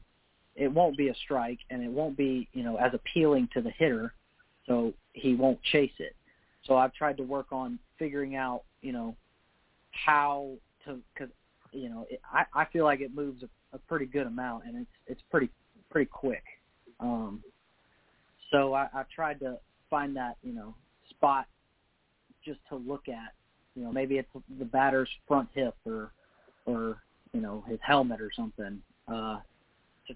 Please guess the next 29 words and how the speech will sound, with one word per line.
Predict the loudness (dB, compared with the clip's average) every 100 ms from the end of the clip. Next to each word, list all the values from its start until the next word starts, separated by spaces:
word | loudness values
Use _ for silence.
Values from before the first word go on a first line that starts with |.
| -2
try | 4 6 6
and | 2 -2 -6 -10 _ -8
make | -2 2 0 0
it | -6 -6 _ _ _ -16 -2
be | 0 0
a | -4
strike. | -8 -6 -6 -10 -18 _ _ -2
So | 0
it, | 0 -8 -4
so | 0 2
it'll, | 2 -2 -6
you | -8
know, | -8 -10 _
look | 2 4
like | 4 2
it's | -4
coming | -6 -6 -4
right | -4 -2
at | -2 -4
him | -8 -20
and | -20
then | -20 -20 -20 _ _ _ _ _ _ -2
break | -2 0 -4
into | -6 -8
the |
zone | -12 -14 -12
for |
a | -14
strike. | -12 -12 -14 _